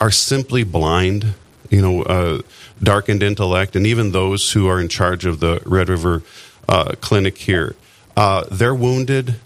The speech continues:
they're searching for truth, but looking in the wrong places. What is our message? What, we as, you know, we as Catholic and as laity, Catholic laity, who can, our, our job is to evangelize the world. How do we approach this,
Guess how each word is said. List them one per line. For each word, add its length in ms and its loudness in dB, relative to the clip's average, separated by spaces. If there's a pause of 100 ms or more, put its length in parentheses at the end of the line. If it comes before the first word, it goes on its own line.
(120)
they're 200 2
searching 420 0
for 140 -4
truth, 380 0
but 260 -4
looking 300 2
in 60 0
the 80 0
wrong 260 0
places. 420 -2 (320)
What 380 2
is 160 -2
our 80 0
message? 580 0
What, 200 -2 (220)
we 200 4
as, 220 -2
you 100 2
know, 80 2
we 140 2
as 120 -2
Catholic 600 0
and 140 2
as 240 -2
laity, 520 2
Catholic 400 -2
laity, 380 0
who 140 0
can, 280 -2 (340)
our, 200 2 (100)
our 100 2
job 260 0
is 120 -4
to 120 -2
evangelize 760 0
the 100 -4
world. 320 0 (400)
How 140 2
do 80 0
we 160 0
approach 640 -2
this, 540 0